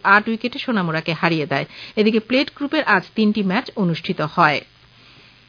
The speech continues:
ঘরোয়া তৃতীয় ডিভিশন লিগ ফুটবল প্রতিযোগিতার খেলায় আজ স্বামী বিবেকানন্দ ক্লাব জয়লাভ করেছে। উমাকান্ত মিনি স্টে-, মিনি স্টেডিয়ামে বিকেলে অনুষ্ঠিত খেলায় স্বামী বিবেকানন্দ ক্লাব ছয় শূন্য গোলে আমরা কজনাকে পরাজিত করে।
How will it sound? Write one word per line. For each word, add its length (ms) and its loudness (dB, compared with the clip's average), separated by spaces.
ঘরোয়া 400 4
তৃতীয় 440 0
ডিভিশন 380 2
লিগ 200 2
ফুটবল 340 0
প্রতিযোগিতার 640 0
খেলায় 440 0
আজ 140 0
স্বামী 320 0
বিবেকানন্দ 640 0
ক্লাব 300 0
জয়লাভ 420 2
করেছে। 460 -2
উমাকান্ত 440 4
মিনি 280 2
স্টে-, 500 -6
মিনি 220 4
স্টেডিয়ামে 580 2
বিকেলে 520 0
অনুষ্ঠিত 500 0
খেলায় 380 0
স্বামী 340 6
বিবেকানন্দ 580 2
ক্লাব 240 2
ছয় 260 0
শূন্য 340 2
গোলে 340 2
আমরা 360 4
কজনাকে 440 -2
পরাজিত 460 -2
করে। 340 0